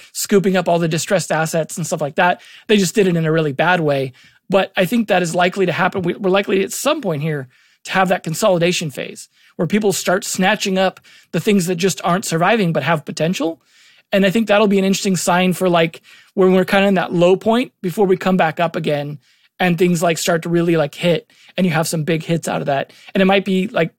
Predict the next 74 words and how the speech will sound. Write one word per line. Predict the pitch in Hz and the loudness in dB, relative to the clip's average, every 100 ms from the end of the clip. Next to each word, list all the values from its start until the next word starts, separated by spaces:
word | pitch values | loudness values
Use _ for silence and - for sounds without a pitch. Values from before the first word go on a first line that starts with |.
| _ | _
I | 190 | 0
don't | 190 | 2
know | 185 | 2
if | 180 | 4
we're | 185 | 2
in | 165 | 4
that | 175 | 0
cycle | - 208 202 190 | 0 0 0 -2
or | |
not, | 151 160 - | 0 0 0
right? | 160 | -2
Because | 180 165 | -2 -4
we | 170 | -4
keep | 185 190 | -4 -2
going | 185 170 | -2 -2
through | 190 185 | -2 -2
these, | 180 165 - _ - - _ - | -2 -4 -8 _ -20 -20 _ -4
uh, | 175 160 151 | 0 0 0
ups | - - - | 0 -2 -2
and | 175 | 0
downs | 160 170 175 | 2 0 0
with | 160 | -4
crypto | - 202 - 151 | -4 -4 0 0
where | 151 | 0
we | 151 | 0
have | 160 170 | 0 0
these | 170 - - - | 0 -4 -16 -18
crypto | - 233 233 | -2 -2 2
winters, | 175 190 202 165 | 2 2 2 -2
but | 160 | -2
it's | 175 | -2
almost | 208 190 | 0 2
like, | 185 165 - _ - _ - | 0 0 -4 _ -20 _ 0
almost | 214 202 | 2 2
like | 175 | 4
real | 196 | 4
seasons | 220 220 165 165 170 | 4 2 2 2 2
where | 175 | 0
we | 165 | 2
have | 190 190 | 2 0
it | |
so | - 170 | -2 -2
<laughs> | 185 | -2
frequently. | 123 - 202 185 165 - - | -2 0 -2 0 -4 -6 -18
It's | - | -6
like, | 196 | -2
is | 180 196 | 2 2
it, | 180 | 2
like, | 170 | 0
every | 175 220 | 0 0
real | 269 285 | 2 2
winter? | 294 294 339 | 0 -2 -2
We | 240 | 0
just | 208 | 0
have | 202 185 | 2 2
it | |
every | 175 170 | 0 -2
two | 190 214 | 0 0
years | 233 240 | 0 -2
or | 247 | -6
so, | - - - - | -8 -14 -20 -6
like | 202 175 160 | -4 -4 2
blue | 190 190 | 4 6
moons. | 185 214 233 - - - | 4 4 2 0 -12 -16
Uh, | |
it's, | - - 196 - - | -14 -10 -10 -10 -6
I | 180 | -4
don't | 175 | -2
know. | 165 | -2
It's, | 185 190 | -2 -4
it's, | 214 - | -6 -8
it's | - 240 | -12 -6
kinda | 233 233 | 0 2
weird | 196 208 | 2 2